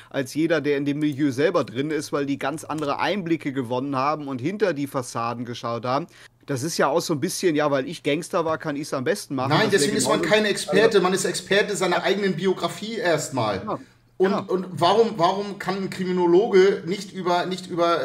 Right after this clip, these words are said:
Speaker 2: äh, äh, Crime sprechen oder jemand anderes, ein Psychologe, der das psychologisch aufarbeitet, eine Forensikerin oder so? Wo, w-, wie kann man den Leuten das absprechen? Welche Expertise hat er dafür? Äh,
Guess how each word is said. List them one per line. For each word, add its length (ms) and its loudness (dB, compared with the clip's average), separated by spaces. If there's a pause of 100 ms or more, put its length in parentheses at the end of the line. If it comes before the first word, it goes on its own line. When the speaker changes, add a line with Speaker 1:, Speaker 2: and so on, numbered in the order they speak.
Speaker 2:
äh, 600 0
äh, 20 -6
Crime 360 2
sprechen 300 -2
oder 140 -2
jemand 360 -2
anderes, 300 -4
ein 80 -2
Psychologe, 800 4 (240)
der 80 2
das 220 0
psychologisch 600 2
aufarbeitet, 600 0
eine 100 0
Forensikerin 880 0
oder 240 0
so? 240 -2 (240)
Wo, 420 2
w-, 440 -12
wie 120 -10
kann 200 0
man 220 -2
den 140 0
Leuten 300 2
das 180 0
absprechen? 540 -4
Welche 240 0
Expertise 640 2
hat 160 0
er 120 2
dafür? 380 2 (340)
Äh, 100 -6